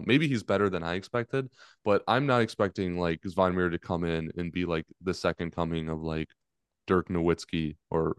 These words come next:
anything like that. I, I think we might need to slow down the hype a little bit. I think Bradshaw will be good,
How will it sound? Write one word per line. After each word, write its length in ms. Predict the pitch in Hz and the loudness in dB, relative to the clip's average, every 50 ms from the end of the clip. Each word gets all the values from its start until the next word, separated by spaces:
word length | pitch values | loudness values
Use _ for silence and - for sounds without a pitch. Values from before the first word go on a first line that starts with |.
| - | -4
anything 520 | - 85 82 78 - - 80 78 76 78 - | -6 -4 -4 -4 -6 -6 -8 -8 -8 -12 -10
like 200 | - 80 78 73 | -8 -8 -6 -4
that. 260 | 78 80 76 76 78 - | -4 -4 -4 -4 -6 -4
I, 140 | - 85 85 | -4 -4 -2
I 120 | - 87 82 | -2 -2 -2
think 180 | 82 95 85 - | -2 -4 -2 0
we 280 | 95 90 87 85 82 _ _ _ _ _ _ _ | 0 0 0 -2 -4 _ _ _ _ _ _ _
might 200 | - 95 104 104 | 0 0 2 2
need 80 | 98 104 | 2 2
to 80 | 95 90 | 0 0
slow 240 | - - 92 85 | 0 0 -2 0
down 160 | 85 82 78 82 | 0 0 -2 -2
the 100 | 82 76 | -2 -2
hype 220 | 80 82 78 - | -4 -4 -4 -4
a 40 | 78 | -2
little 260 | 80 78 - 76 80 | -4 -2 -2 -2 -4
bit. 140 | - - - - | -4 -4 -2 0
I 100 | - 117 | 2 2
think 200 | 147 151 113 - - | 2 0 -2 0 2
Bradshaw 480 | 110 107 113 120 113 - - 78 - | 4 4 4 4 2 0 -4 -4 -2
will 100 | - 82 | -4 -6
be 180 | 76 - 76 76 _ - | -4 -6 -8 -8 _ -10
good, 160 | - 80 76 | -10 -10 -10